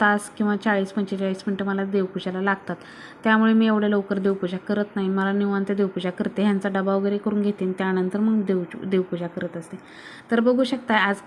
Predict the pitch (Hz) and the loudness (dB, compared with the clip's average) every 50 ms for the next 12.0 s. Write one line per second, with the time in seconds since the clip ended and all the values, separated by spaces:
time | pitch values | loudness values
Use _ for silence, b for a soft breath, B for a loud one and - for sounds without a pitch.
0 | - - 233 233 233 240 233 220 233 226 220 214 214 208 208 202 220 208 214 233 | -2 2 4 6 6 6 6 6 4 4 4 4 2 2 0 0 0 0 4 4
1 | 233 220 202 202 202 196 202 196 196 220 214 202 196 196 190 185 190 - 202 196 | 4 6 4 2 0 -2 -2 -2 0 0 0 2 2 0 0 -2 -2 -4 -6 -2
2 | - 220 208 202 196 196 190 185 190 - 220 208 208 202 196 190 185 185 185 - | 0 2 2 2 2 0 -2 -2 -2 -2 -2 0 0 0 0 0 0 -2 -2 -4
3 | 233 220 254 240 - - 233 220 208 202 202 196 - - 208 196 185 185 180 180 | -4 -4 -4 -6 -2 0 2 2 2 2 0 -2 -2 -2 -2 -2 -2 -2 -4 -4
4 | 202 - - B B B B B B B B B B B - - 254 247 247 247 | -8 -10 -14 B B B B B B B B B B B -4 0 2 4 4 6
5 | 247 240 233 240 233 226 226 220 220 214 220 220 214 214 - 208 196 208 202 226 | 6 6 6 4 4 4 4 2 2 2 2 2 0 2 -2 -2 0 0 0 0
6 | 214 208 196 196 202 190 202 220 214 - - 190 190 190 190 B B B B B | 0 0 0 0 0 2 2 0 0 0 -4 -4 -2 -4 -4 B B B B B
7 | B B B 214 208 202 196 196 196 196 196 - - 220 220 226 240 226 233 233 | B B B -6 -4 -2 -2 -2 -2 -2 -4 -4 0 2 4 4 6 6 8 6
8 | 233 226 226 226 226 233 240 247 233 233 233 233 220 240 233 233 208 208 202 - | 6 6 4 4 4 4 4 4 6 6 6 6 6 6 4 4 2 0 2 2
9 | 214 202 190 196 202 196 196 202 196 202 202 202 202 208 202 202 196 196 208 196 | 0 0 0 0 0 0 0 0 2 2 2 2 2 2 2 2 0 -2 -2 -2
10 | 196 190 190 185 185 196 196 190 190 185 185 190 190 190 196 190 - - 196 196 | -2 0 -2 0 0 0 0 0 0 0 -2 0 -2 -2 -2 -2 -2 -2 0 0
11 | 196 196 196 196 214 196 190 185 190 185 190 190 185 196 196 196 196 - - - | 0 0 -2 -2 -2 -4 -2 -4 -4 -4 -4 -4 -2 -2 -2 -2 -2 -2 -4 -4